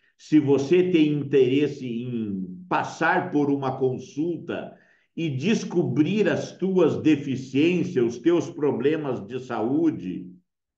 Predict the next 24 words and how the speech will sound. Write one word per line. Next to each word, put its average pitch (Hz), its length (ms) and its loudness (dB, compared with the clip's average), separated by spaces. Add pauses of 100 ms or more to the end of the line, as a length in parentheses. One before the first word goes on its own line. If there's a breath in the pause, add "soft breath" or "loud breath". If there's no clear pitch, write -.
(120)
qual 190 340 2
é 190 80 4
o 170 160 4
alimento 147 680 -2
mais 127 360 -4
indicado 117 720 -4
para 117 180 -2
o 107 60 -2
seu 117 240 -4
quadro 113 460 -6
clínico, 127 600 -6 (140 loud breath)
o 151 200 2
que 220 180 -2
que - 120 -4
você 151 380 0
deve 147 520 2
evitar 139 960 -2 (380)
para 139 300 -2
corrigir 139 680 0
o 135 60 0
seu 127 220 0
problema 117 480 -6
de 95 180 -12
saúde, - 560 -4